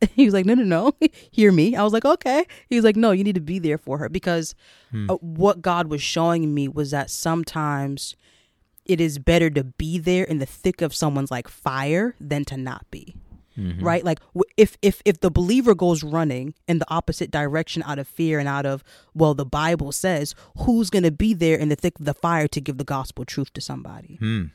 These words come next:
Speaker 1: You know what I mean?
Speaker 2: Yeah.
Speaker 1: So what, what, what good would I have done that kid? What the disservice that I would have given her and what I would have showed her about the gospel message is that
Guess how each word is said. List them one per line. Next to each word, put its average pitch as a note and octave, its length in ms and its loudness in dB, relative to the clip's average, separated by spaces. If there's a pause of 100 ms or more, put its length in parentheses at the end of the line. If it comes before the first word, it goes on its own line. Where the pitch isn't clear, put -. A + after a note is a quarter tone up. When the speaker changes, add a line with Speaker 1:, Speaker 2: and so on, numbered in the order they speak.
(500)
Speaker 1:
You G3+ 80 8
know G#3+ 60 12
what A#3 100 10
I A#3 100 8
mean? A#3 360 4
Speaker 2:
Yeah. F2+ 220 -4
Speaker 1:
So G#3 180 8
what, F#3 240 8
what, G3 280 6
what F#3 280 6
good G#3 220 6
would F#3 100 4
I F3 80 4
have D3+ 180 0
done F3 240 2
that D3 220 0
kid? B2 360 -8
What G3 240 4
the E3+ 200 0
disservice G3 440 4
that F3 100 2
I E3 60 4
would D3 140 0
have C3+ 180 -6
given E3 300 0
her C3+ 300 -8 (280)
and E3+ 120 4
what E3+ 100 4
I D#3+ 120 2
would D#3+ 120 2
have D3 100 -4
showed F3 280 2
her E3 80 0
about D3+ 240 -2
the C3 100 -4
gospel C#3+ 400 -4
message C#3 560 0
is D3+ 200 -2
that C3+ 280 -2